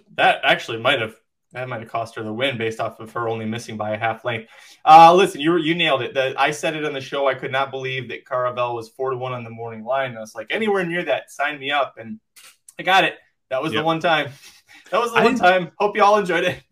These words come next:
Speaker 2: I didn't think you're getting four to one. I mean, that was one of my main reasons when we talked about it. And, and I thought
Speaker 1: Yeah.
Speaker 2: she was in trouble right here. And again, she kind of re-breaks away from the pack here, uh, is the, the eight can't make a move. The seven can't get by an illegal smile. I had the seven eight exact, and I'm like, "Oh, this is great."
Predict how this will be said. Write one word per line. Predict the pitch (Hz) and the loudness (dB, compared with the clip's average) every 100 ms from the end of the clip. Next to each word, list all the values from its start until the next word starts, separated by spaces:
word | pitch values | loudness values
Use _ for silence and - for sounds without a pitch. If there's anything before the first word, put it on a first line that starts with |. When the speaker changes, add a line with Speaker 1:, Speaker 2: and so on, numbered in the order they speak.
| _ | _
Speaker 2:
I | - - 156 | -18 -4 0
didn't | 220 202 | 0 0
think | 214 214 | -2 -4
you're | 208 | -4
getting | 196 | -4
four | 185 196 | -4 -4
to | 185 | -2
one. | 190 240 185 | -4 -4 -6
I | |
mean, | 139 | -4
that | 160 | -4
was | 156 | -6
one | 170 | -6
of | 165 | -4
my | 156 | -4
main | 156 160 | -4 -4
reasons | 170 180 135 | -6 -6 -8
when | 131 | -8
we | 123 | -4
talked | 135 180 151 | -4 -4 -2
about | 117 110 | -2 -2
it. | 113 | -2
And, | 135 135 135 | -4 -6 -4
and | |
I | 147 | -4
thought | 196 - | -2 -6
Speaker 1:
Yeah. | |
Speaker 2:
she | - | -6
was | 104 | -10
in | 101 | -4
trouble | 147 220 190 | -2 0 0
right | 113 104 | 0 -2
here. | 185 | -4
And | 135 | -4
again, | 110 131 | -4 -6
she | 113 196 | -6 -8
kind | 202 139 | -6 -6
of | 101 101 | -6 -8
re-breaks | 110 113 110 - | -6 -4 -6 -6
away | 113 107 | -6 -6
from | - | -8
the | 107 | -14
pack | - 110 104 | -6 -6 -6
here, | 107 98 92 _ _ _ | -6 -6 -8 _ _ _
uh, | 113 107 104 | -4 -4 -4
is | 90 | -6
the, | 110 | -8
the | 107 127 | -8 -6
eight | 139 135 | -6 -6
can't | 139 127 | -8 -6
make | 127 127 | -6 -8
a | |
move. | 123 127 123 | -6 -6 -8
The | 113 | -10
seven | - 131 131 127 | -6 -6 -6 -8
can't | 127 117 | -10 -10
get | 120 | -8
by | 120 120 | -6 -6
an | |
illegal | 117 120 113 | -6 -6 -6
smile. | - 117 117 | -4 -2 2
I | 135 | 0
had | 180 | -2
the | |
seven | 160 151 147 | -4 -6 -6
eight | 135 | -8
exact, | 104 123 165 | -6 -6 -6
and | 107 | -8
I'm | 104 | -6
like, | 104 - | -8 -4
"Oh, | 202 | -2
this | 190 | -4
is | 156 | -6
great." | 131 214 190 | -6 -4 -6